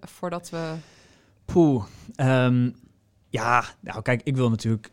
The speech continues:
Speaker 2: de luisteraars heel erg bedanken voor hun, eh, voor het trouwe luisteren. Eh, en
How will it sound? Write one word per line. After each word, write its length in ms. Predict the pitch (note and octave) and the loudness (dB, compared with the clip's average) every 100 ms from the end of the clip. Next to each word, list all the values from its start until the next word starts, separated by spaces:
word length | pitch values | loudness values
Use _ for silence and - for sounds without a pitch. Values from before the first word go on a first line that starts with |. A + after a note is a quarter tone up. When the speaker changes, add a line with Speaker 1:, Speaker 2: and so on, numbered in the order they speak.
| _ | _
Speaker 2:
de 180 | - A#2 | -10 -6
luisteraars 480 | G#2+ G#2+ - A2+ A2+ | -4 -4 -4 -4 -2
heel 420 | A#2 G#2+ C3+ B2+ | 0 4 6 4
erg 160 | A#2+ A2+ | 2 -2
bedanken 300 | B2 A#2+ A2 | -2 -2 -2
voor 220 | - A2 | -4 -2
hun, 280 | A#2 A2+ A2+ | 0 0 0
eh, 400 | A2 A2 A2 G#2+ - | 0 0 0 -2 -6
voor 400 | - - A2 G#2+ | -12 -6 -4 -2
het 220 | G#2 - - | -4 -8 -12
trouwe 280 | - A2 A2 | -6 -2 0
luisteren. 500 | D3+ G3 - G2+ G2+ - _ _ | 0 -2 -4 -10 -14 -18 _ _
Eh, 720 | - G#2 G#2 G2+ G#2 G#2 - | -6 -4 -4 -4 -6 -8 -8
en 280 | G#2+ G#2+ | -8 -8